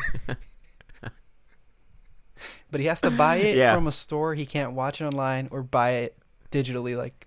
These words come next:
Speaker 1: through,
Speaker 2: Yeah,
Speaker 1: like,
Speaker 2: he's gotta walk into a store.
Speaker 1: he's gotta go into a store, and he's gotta buy a V H S. It has to be
Speaker 2: Yes.
Speaker 1: of that quality.
Speaker 2: Absolutely. Um, have you ever been into a place like this?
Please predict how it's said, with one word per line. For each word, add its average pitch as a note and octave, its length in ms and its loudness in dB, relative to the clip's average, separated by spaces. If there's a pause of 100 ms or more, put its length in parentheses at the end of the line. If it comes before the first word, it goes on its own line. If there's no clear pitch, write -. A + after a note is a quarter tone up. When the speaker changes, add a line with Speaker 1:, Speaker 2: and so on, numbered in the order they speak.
Speaker 1:
through, C3 220 -2
Speaker 2:
Yeah, D#3 100 12
Speaker 1:
like, D3+ 80 10
Speaker 2:
he's E3 100 6
gotta F#3 180 10
walk C#3 340 8
into G#2+ 300 0
a E2+ 40 -4
store. B1 360 -8
Speaker 1:
he's B2+ 120 -6
gotta E3+ 220 -2
go E3+ 100 -4
into E3 160 -6
a D3 60 -4
store, C3 380 -6 (220)
and D3 100 -2
he's C#3+ 80 -2
gotta F3 140 2
buy D#3+ 140 4
a C3 60 2
V C3+ 240 -2
H B2+ 240 -2
S. A#2 440 -8 (140)
It - 80 -10
has C#3+ 220 -4
to C#3 60 -8
be C3 120 -2
Speaker 2:
Yes. G#2 220 2
Speaker 1:
of B2 100 -2
that A#2+ 180 0
quality. C3+ 520 -6 (640)
Speaker 2:
Absolutely. F#2 840 0 (580)
Um, G#2 540 6 (1800)
have B2+ 160 0
you C3 140 4
ever C3+ 160 2
been C3 180 0
into C3 220 -2
a B2+ 60 -2
place - 340 0
like B2+ 160 -4
this? - 340 -8